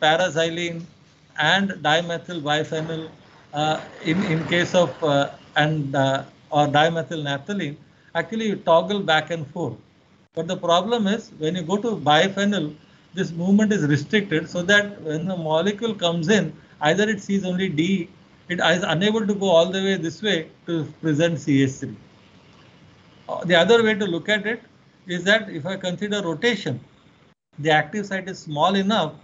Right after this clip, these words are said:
uh, that this rotation doesn't occur as well for dimethyl biphenyl. So when the molecule comes in with C D three facing,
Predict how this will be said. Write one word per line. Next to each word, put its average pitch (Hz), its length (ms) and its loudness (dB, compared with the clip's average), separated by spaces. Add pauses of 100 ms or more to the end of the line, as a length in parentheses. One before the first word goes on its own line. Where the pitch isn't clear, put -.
(480)
uh, 165 180 2
that 170 300 2
this 170 140 -8
rotation 190 420 -4 (120)
doesn't 165 260 0
occur 202 460 -2
as 151 200 2
well 170 240 2 (720)
for 170 160 0
dimethyl 175 540 2
biphenyl. 156 600 -2
So 180 120 -8
when 170 100 -4
the 175 80 -2
molecule 196 500 2
comes 170 300 -2
in 175 120 0
with 160 160 -4
C 180 140 -2
D 190 140 4
three 190 240 0
facing, 160 540 0